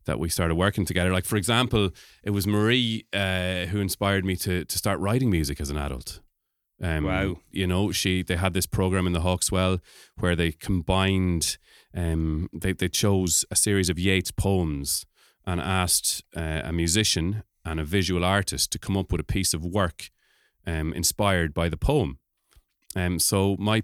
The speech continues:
Speaker 1: the poem I chose was To a Child Dancing in the Wind.
Speaker 2: Mm.
Speaker 1: And back in twenty thirteen, which is now ten years ago, I wrote a solo piano piece of music inspired that poem, which was the first piece of music I ever wrote as an adult.
Speaker 2: Wow.
Speaker 1: And that wouldn't have happened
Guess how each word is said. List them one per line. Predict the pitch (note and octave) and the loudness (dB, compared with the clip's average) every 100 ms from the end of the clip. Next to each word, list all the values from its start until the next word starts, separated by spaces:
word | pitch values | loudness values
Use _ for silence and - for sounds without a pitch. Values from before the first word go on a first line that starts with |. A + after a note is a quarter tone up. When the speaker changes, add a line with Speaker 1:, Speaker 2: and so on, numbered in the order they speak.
| - - | -4 -8
Speaker 1:
the | |
poem | - A2+ G2 | -2 2 2
I | G2+ | 2
chose | - F2 | 0 0
was | D#2+ | 0
To | - F#2 | -2 -2
a | E2 | -2
Child | - F2+ E2+ | 0 0 0
Dancing | D#2 F2 E2+ E2+ | -2 -2 -2 -2
in | D#2 | -4
the | D#2 | -2
Wind. | F2+ E2 C#2+ C2+ | 0 0 -2 -4
Speaker 2:
Mm. | G#2 G2 E2 - - _ - | -4 -6 -8 -14 -20 _ -4
Speaker 1:
And | F2 E2+ D#2+ | -2 -2 0
back | G2 F#2+ | -2 0
in | F#2 | -2
twenty | - G2+ F#2+ F2+ | 0 0 0 -2
thirteen, | - F2+ E2 F#2+ F#2+ | -2 -2 0 0 0
which | E2 | -2
is | E2 | -2
now | F2 | -2
ten | E2+ E2+ E2+ | -2 -2 0
years | F#2 G#2 E2+ | 0 0 -2
ago, | C#2+ D2+ | -2 -4
I | C2 | -2
wrote | E2+ F#2 F2 | 0 0 -2
a | D#2 _ _ _ - | -6 _ _ _ -6
solo | - - F#2+ F2+ | -4 0 0 -2
piano | - F#2+ F2 | -2 -2 -2
piece | - G2 E2+ | -2 -4 -2
of | |
music | E2+ G2 E2 E2+ | 0 0 0 -2
inspired | - G2 G2+ F2 | -2 2 2 2
that | D2+ | -2
poem, | - D#2 D#2 | -2 -4 -2
which | E2+ - | -4 -6
was | - | -10
the | |
first | F2 A2 G2 | -6 -4 -2
piece | - G2+ | -2 -4
of | E2+ | -2
music | F#2+ G#2 F2 | -2 -2 -2
I | E2+ | -2
ever | F#2+ | 0
wrote | F#2+ G#2+ G#2 | 0 0 0
as | |
an | F#2+ | -2
adult. | A#2 B2+ D2 - _ _ - - - | 0 0 -4 -10 _ _ -20 -20 -4
Speaker 2:
Wow. | F#2+ F#2+ F2 | -2 0 -2
Speaker 1:
And | G2 B2+ | 2 2
that | C3+ | 2
wouldn't | A#2 G2+ | 2 2
have | F2 | 2
happened | E2 D#2+ D2 - | 0 -2 -4 -8